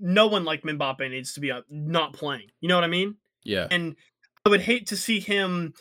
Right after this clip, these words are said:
Speaker 1: you know, hold out or take time off, which I know soccer players don't really do that. That's more of an N F L thing. But, like, still,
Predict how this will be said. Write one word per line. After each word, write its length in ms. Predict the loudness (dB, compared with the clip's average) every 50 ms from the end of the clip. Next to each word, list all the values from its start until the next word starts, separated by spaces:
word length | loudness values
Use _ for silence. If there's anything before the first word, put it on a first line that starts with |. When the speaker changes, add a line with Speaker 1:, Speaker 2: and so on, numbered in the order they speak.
| _ _ _ _ _ _ _ _ _ _ _ _ 0
Speaker 1:
you 60 | 4
know, 160 | 6 6 6 6
hold 460 | 2 2 4 4 6 6 6 6 8
out 400 | 8 8 8 8 6 4 2 0
or 300 | -2 -2 0 0 -2 -6 -8
take 300 | -4 -2 -2 -2 -2 -4
time 320 | -8 -4 0 0 0 2
off, 320 | 2 2 2 2 2 2
which 160 | 0 -2 0 2
I 80 | 2
know 140 | 2 2 0
soccer 320 | 0 0 -2 -2 -2 -4
players 280 | -4 -2 -2 -2 -2 -4
don't 160 | -6 -6 -6
really 180 | -4 -6 -6 -4
do 160 | -4 -4 -2
that. 160 | -2 -2 -2
That's 180 | -4 -6 -6 -4
more 100 | -4 -2
of 60 | -2
an 80 | 0 -2
N 100 | -2 -2
F 140 | -2 0
L 160 | 0 0 0 0
thing. 240 | -4 -8 -8 -6
But, 100 | -6 -6
like, 160 | -6 -6 -6 -6
still, 460 | -4 0 4 6 6 6 4 2